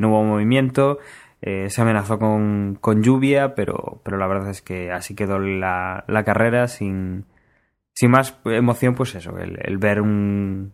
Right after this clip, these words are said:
un doblado que, que hiciera que alguno de ellos cometiera algún error o, o que llegara, o que llegara la lluvia. Eh, séptimo, bueno, eh, llegó Paul Di Resta, ya a treinta y cinco segundos. Octavo llegó Nico Hülkenberg. Kimi Raikkonen,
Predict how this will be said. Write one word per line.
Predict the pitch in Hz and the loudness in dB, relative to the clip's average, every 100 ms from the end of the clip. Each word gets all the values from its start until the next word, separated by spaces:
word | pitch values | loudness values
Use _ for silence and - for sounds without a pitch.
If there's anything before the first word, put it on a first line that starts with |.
| _ - | _ 0
un | 120 | 4
doblado | 117 113 113 110 104 | 4 4 2 2 0
que, | 104 98 | -2 -4
que | - | -8
hiciera | 98 - 104 101 98 92 92 _ _ _ - | -6 -2 2 2 2 -2 -8 _ _ _ -2
que | |
alguno | 104 110 110 | 2 2 2
de | 110 | 2
ellos | 104 101 | 0 -4
cometiera | 104 101 107 104 | -4 -4 0 0
algún | 104 110 | 2 2
error | 113 131 135 | 4 4 2
o, | 131 | -2
o | 104 - | -6 -8
que | - | -8
llegara, | 98 101 98 92 87 85 - - | -4 -2 0 -2 -4 -10 -18 -16
o | - 117 | -10 -4
que | 110 | -2
llegara | 104 104 98 | 0 0 -2
la | 92 | -4
lluvia. | 95 90 95 _ _ _ _ _ _ - | -6 -6 -12 _ _ _ _ _ _ -6
Eh, | 107 101 | -2 0
séptimo, | - 135 139 139 139 135 | 0 2 2 2 2 0
bueno, | 117 98 - _ _ | -2 -4 -6 _ _
eh, | - 104 | -10 -4
llegó | 113 113 120 117 110 | 0 2 2 2 2
Paul | - 123 | 2 4
Di | 120 | 4
Resta, | 131 147 - 143 147 - - | 2 0 2 0 0 -6 -16
ya | 104 107 110 | -8 -2 0
a | 107 | 0
treinta | 107 104 | 0 -2
y | 104 | -4
cinco | 107 101 | -4 -6
segundos. | 107 135 151 147 147 143 - | 0 2 2 2 0 -2 -4
Octavo | 101 - 107 104 101 101 98 95 | -4 0 0 2 0 0 -2 -2
llegó | 95 101 104 | -2 0 0
Nico | 107 - - | 0 -2 0
Hülkenberg. | 139 131 131 127 131 127 | 2 2 2 4 2 2
Kimi | 127 120 | 2 2
Raikkonen, | 110 107 127 117 110 107 | 2 0 2 2 0 -6